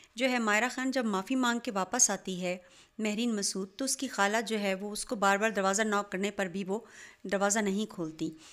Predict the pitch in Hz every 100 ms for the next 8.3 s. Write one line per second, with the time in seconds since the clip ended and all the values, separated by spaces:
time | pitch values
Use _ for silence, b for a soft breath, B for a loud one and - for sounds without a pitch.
0 | B - 269 302 277 240 240 208 214 220
1 | 196 170 170 156 175 - B B B 254
2 | - 302 247 247 254 226 226 208 196 202
3 | 180 180 180 180 185 185 165 202 - 202
4 | 165 B B B - 214 - 208 214 214
5 | 214 226 220 202 214 208 - 190 185 190
6 | 214 208 202 180 175 180 B B - 214
7 | - 240 - 196 196 220 214 185 170 160
8 | 170 170 -